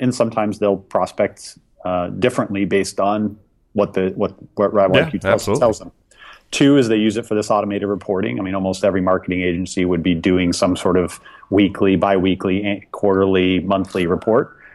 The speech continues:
Speaker 1: So we automate that entire thing for them, saving them tons of time. Um, and then three is we, they use it for this content strategy,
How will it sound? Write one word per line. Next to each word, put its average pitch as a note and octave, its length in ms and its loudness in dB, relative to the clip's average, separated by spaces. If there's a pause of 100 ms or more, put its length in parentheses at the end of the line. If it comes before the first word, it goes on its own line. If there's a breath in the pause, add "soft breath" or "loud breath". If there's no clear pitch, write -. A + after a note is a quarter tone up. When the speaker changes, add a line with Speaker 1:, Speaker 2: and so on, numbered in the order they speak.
(120)
Speaker 1:
So G#2+ 100 2
we G2 60 2
automate G2+ 440 0
that F#2 140 0
entire F2 340 -4
thing G2+ 240 -4
for A#2 140 -2
them, D3+ 340 -2
saving F#2 280 -2
them F2+ 140 0
tons F#2+ 280 0
of E2+ 100 -2
time. A#2 400 -2 (640 loud breath)
Um, G#2 320 2 (120)
and A#2 120 2
then A#2 180 4
three A#2 280 4
is A2 160 0
we, G#2+ 260 0
they G#2+ 180 -2
use G2+ 280 0
it G#2 160 -4
for G2 240 -2
this G2 220 -4
content G2+ 500 -4
strategy, F2+ 800 0